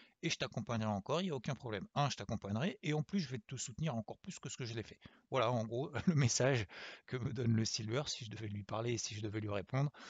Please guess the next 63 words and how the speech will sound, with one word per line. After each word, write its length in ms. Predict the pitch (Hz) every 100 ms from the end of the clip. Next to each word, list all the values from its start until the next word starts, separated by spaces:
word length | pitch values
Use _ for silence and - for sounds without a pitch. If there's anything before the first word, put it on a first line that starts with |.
| - - -
euh, 140 | 107
ce 100 | 107
que 80 | -
je 60 | 101
ferai 160 | -
du 140 | 131 104
coup 100 | 131
pour 160 | -
la 60 | 101
semaine 200 | - 101
prochaine. 400 | - - 131 135
L'or 200 | 120 117
aussi 240 | 110 -
se 120 | 107 101
tient 200 | - 95
très, 200 | - 147
très 200 | - 107
bien, 200 | 117 127
il 60 |
va 100 | 110
passer 280 | 101 107 120
au-dessus 200 | 107 120
des 120 | 107
mille 200 | 110 107
huit 120 | 104
cent 160 | - 101
trente, 260 | - 139 131
on 100 | 110
a 40 |
mille 200 | 101 107
huit 80 | 107
cent 180 | - 101
vingt-sept. 380 | 95 - 135 - - - -
Phase 200 | - 135
de 60 | 123
latérisation 720 | 117 110 107 110 - 120 110 - -
qui 140 | 135
succède 500 | - 117 - 117 107 -
à 80 | 123
une 140 | 123 117
accélération 640 | - 117 104 110 - 110
haussière 320 | 101 - 107
depuis 240 | 101 - 107
maintenant 320 | 104 104 -
une 120 | 131 123
semaine 340 | 117 113 104
sur 220 | - 101
l'or. 260 | 98 113 - - - -
Plus 180 | - 143
de 80 | 123
probabilité 500 | 107 117 113 107 123
de 100 | 107
péter 340 | - 113 -
à 40 | 110
la 100 | 104
hausse 220 | 110 -
les 60 | 104
mille 200 | 104 101
huit 100 | 101
cent 140 | 98
trente 260 | - 143 -
que 100 | 120
l'inverse. 460 | 107 95 117 -